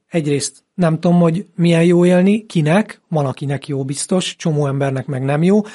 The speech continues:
hadd mondják el azok is, akiknek nem jó, ö, meg nem is biztos, hogy, ö, ennyire egyszerű egy mondat, hogy ebben az országban. Nem, nem biztos, hogy a mondatnak az a vége, azért, mert egy film valamilyen problémát fölvet, hogy az az egész országról szól,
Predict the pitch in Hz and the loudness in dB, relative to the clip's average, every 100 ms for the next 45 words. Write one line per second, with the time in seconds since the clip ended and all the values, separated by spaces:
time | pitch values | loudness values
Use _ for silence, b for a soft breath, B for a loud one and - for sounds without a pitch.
0 | B B 202 190 170 147 143 135 131 147 | B B 0 2 2 2 0 -2 -2 -2
1 | 143 135 - - 147 143 - 135 139 135 | -2 -4 -6 -8 -8 -10 -8 -8 -6 -4
2 | 139 165 233 B B B B B B B | 0 2 0 B B B B B B B
3 | B 190 156 143 143 147 - _ - 160 | B -4 -2 0 -2 -4 -6 _ -4 0
4 | 175 160 139 139 - 147 - 143 147 143 | 2 0 -2 -6 -4 -4 -4 -4 -2 0
5 | 143 143 147 175 - 160 147 143 139 143 | 0 0 -2 -6 -4 -2 0 0 0 -2
6 | b b b b - 160 - - 143 143 | b b b b -6 -6 -4 -4 -4 -2
7 | 139 143 151 147 135 139 135 - 147 151 | -2 -2 -2 -2 -4 -6 -6 -6 -8 -4
8 | 143 139 135 147 160 160 - 147 127 147 | -4 -2 -2 0 0 0 -2 -6 -2 0
9 | 214 160 208 - - 156 143 B B - | 2 2 2 0 -2 -4 -4 B B -4
10 | 156 143 143 139 151 147 147 143 151 151 | -2 -2 -4 -4 -2 -2 -2 -2 -2 0
11 | 151 B B B - 156 165 151 156 139 | -2 B B B -4 -2 0 -2 -2 -4
12 | 151 143 - 160 147 160 156 143 135 156 | -6 -6 -2 -2 0 0 0 -2 -4 -2
13 | 151 143 139 131 127 - 156 147 143 - | -2 0 -2 -4 -6 -4 -2 0 -2 -4
14 | 139 139 156 151 139 - 147 139 - 143 | -4 -2 -2 -2 -4 -4 -4 -4 -2 -2
15 | 135 139 143 - 151 151 | -2 -4 -4 -2 -2 -2